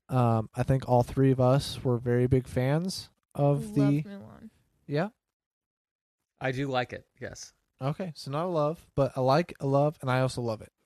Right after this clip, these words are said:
Speaker 1: It's one of my, I, I personally is one of my favorites of the, of the Disney era.
Speaker 2: Yes.
Speaker 1: So, um, we've all grown up seeing it. I mean, we're all in that kind of age period where it was kind of a movie we grew up watching.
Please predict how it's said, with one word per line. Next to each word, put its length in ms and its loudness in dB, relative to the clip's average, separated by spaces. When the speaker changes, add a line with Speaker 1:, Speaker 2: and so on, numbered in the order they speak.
Speaker 1:
It's 120 -12
one 100 -2
of 60 -4
my, 220 -2
I, 260 -2
I 100 -2
personally 380 -4
is 120 -10
one 140 -10
of 60 -10
my 100 -6
favorites 400 -10
of 320 -8
the, 260 0
of 180 -2
the 100 4
Disney 340 2
era. 360 4
Speaker 2:
Yes. 80 -18
Speaker 1:
So, 640 0
um, 640 4
we've 180 4
all 320 6
grown 320 0
up 180 0
seeing 320 -2
it. 180 -4
I 100 -8
mean, 400 -4
we're 240 0
all 260 4
in 80 -2
that 180 -2
kind 140 -6
of 100 -8
age 240 -8
period 320 -4
where 140 -4
it 40 -2
was 120 -4
kind 140 -6
of 80 -6
a 60 -6
movie 280 -4
we 160 -4
grew 220 -2
up 120 -4
watching. 480 -2